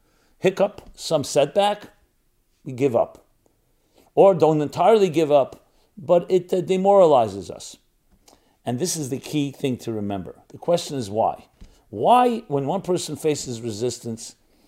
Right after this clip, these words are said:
they drive, it makes, it brings out the best in them to drive forward, and another person weaken, it gets weaker or does not have that drive? And the answer is not because we don't have Netzach within us. Everybody has it within us. Everybody has within them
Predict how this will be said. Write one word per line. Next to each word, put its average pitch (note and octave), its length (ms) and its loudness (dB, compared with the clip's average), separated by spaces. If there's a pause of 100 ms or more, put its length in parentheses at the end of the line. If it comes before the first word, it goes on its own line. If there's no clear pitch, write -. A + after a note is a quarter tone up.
(440)
they A#2 340 -4
drive, B2 420 0
it A#2+ 300 -4
makes, C#3+ 260 -2
it - 240 -14
brings C#3+ 260 -6
out A#2+ 200 0
the A2+ 60 -8
best C#3+ 320 -2
in D3 100 -6
them C3 180 -6
to B2 120 -14
drive A2 300 -4
forward, F#3 380 -4
and B2+ 160 -10
another C#3+ 260 -6
person B2 500 -10 (520)
weaken, G2+ 420 -10
it B2+ 240 -6
gets C#3 220 -8
weaker B2 480 -6 (340)
or B2 140 -2
does G#2+ 240 -6
not C#3+ 280 -4
have A2+ 180 -2
that G2+ 200 -6
drive? G2 460 -8 (1900)
And C#3+ 160 -2
the D3+ 100 -4
answer F#3 300 -4
is C3+ 140 -2
not F3+ 180 -4
because D#3 300 -4
we C3+ 80 -4
don't C3 220 -2
have A#2+ 160 -4
Netzach A#2 440 -6
within G#2 240 -6
us. - 240 -16
Everybody C3+ 460 0
has A#2+ 260 -4
it A2 80 -12
within F2+ 300 -14
us. - 180 -20
Everybody C#3+ 460 0
has C3 280 -4
within A2 300 -6
them G2+ 320 -6